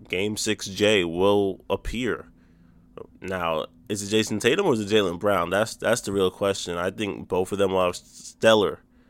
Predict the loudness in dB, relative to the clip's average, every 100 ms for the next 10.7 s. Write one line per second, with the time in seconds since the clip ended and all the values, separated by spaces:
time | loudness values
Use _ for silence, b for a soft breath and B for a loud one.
0 | b b b -10 -2 2 2 0 -4 -6
1 | -4 -4 -6 -8 -8 -10 -18 _ _ b
2 | b b b b _ -6 -4 -6 _ -8
3 | -4 -2 -2 -2 0 0 0 -4 -4 -4
4 | -2 -6 -8 -14 -18 -20 -12 -2 0 0
5 | -4 -6 -2 -2 -2 -2 0 0 -2 -4
6 | -4 -4 -2 0 0 0 -4 -4 -4 -4
7 | -6 -6 -6 -8 -8 -4 0 0 0 -2
8 | -2 -4 -4 -4 -4 -6 -6 -6 -10 b
9 | b b b b b 0 0 0 -2 0
10 | -2 -2 -2 -2 -4 -4 -4